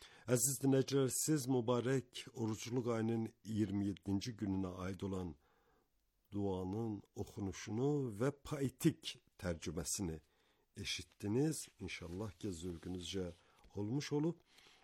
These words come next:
Biz bu müddətdə mübarək Ramazan ayına aid olan, e, mübarək Ramazan ayının hər bir gününə aid olan duaları səsləndirdik və poetik tərcüməsini də verdik. İnşallah ki, bəyənirsiniz. Mömin və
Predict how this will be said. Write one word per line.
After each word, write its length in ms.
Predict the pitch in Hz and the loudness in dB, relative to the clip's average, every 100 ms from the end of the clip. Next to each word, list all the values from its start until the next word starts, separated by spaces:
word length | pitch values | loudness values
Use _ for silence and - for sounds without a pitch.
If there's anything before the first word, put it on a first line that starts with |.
| _ | _
Biz 500 | - 104 95 131 120 - | -6 -4 0 0 0 0
bu 80 | 127 | 2
müddətdə 540 | 123 117 - 107 - 151 | 2 2 -2 -4 2 4
mübarək 540 | 139 107 110 113 - | 4 4 0 0 -2
Ramazan 440 | 104 101 101 123 110 | -2 0 0 0 0
ayına 280 | 101 95 95 - 101 | 0 -2 -4 -4 -4
aid 180 | 104 87 | -4 -2
olan, 300 | 104 113 95 - _ - _ _ - | -2 0 -2 -6 _ -20 _ _ -10
e, 220 | 92 95 95 | -4 -2 -2
mübarək 600 | 98 92 101 101 101 - 110 | -4 -4 -4 -4 -6 -8 -10
Ramazan 540 | 90 95 92 92 104 98 | -6 -4 -4 -4 -6 -4
ayının 340 | 95 95 95 | -4 -2 -4
hər 300 | 78 107 151 107 | -4 0 0 2
bir 120 | 101 87 | -2 0
gününə 320 | 98 98 101 92 | -2 -2 -2 -6
aid 120 | 90 | -4
olan 220 | 101 95 87 | -2 -2 -2
duaları 480 | 95 95 95 98 110 - - _ | -2 -2 -2 -4 -6 -10 -20 _
səsləndirdik 800 | - 120 - 120 123 147 143 175 - | -2 -2 2 2 2 0 -2 0 0
və 80 | |
poetik 480 | 160 143 139 - 156 | 2 4 4 2 -6
tərcüməsini 680 | - 123 101 113 101 - 120 | 0 0 0 -2 -2 0 0
də 400 | 104 127 120 110 | 0 -2 -2 -4
verdik. 400 | 92 92 87 135 98 | -4 -4 -4 -4 -4
İnşallah 400 | 90 95 90 95 | -4 -6 -6 -8
ki, 160 | - 101 - - _ _ _ | -6 -8 -8 -20 _ _ _
bəyənirsiniz. 760 | 104 87 85 85 - 87 - - - _ - - - - - - _ | -4 -2 -2 -2 -4 -6 -6 -6 -6 _ -20 -20 -20 -20 -20 -20 _
Mömin 320 | 151 165 175 160 | 6 8 8 8
və 140 | 165 | 6